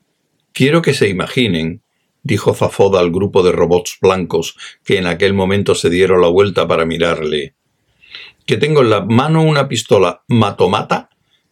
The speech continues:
sumamente potente". Hubo un silencio enormemente frío y feroz.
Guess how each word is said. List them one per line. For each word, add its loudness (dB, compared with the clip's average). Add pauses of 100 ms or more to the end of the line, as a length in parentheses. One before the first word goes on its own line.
(140)
sumamente 2
potente". -4 (2250)
Hubo 2
un 4
silencio 2
enormemente -2
frío -2
y 0
feroz. -6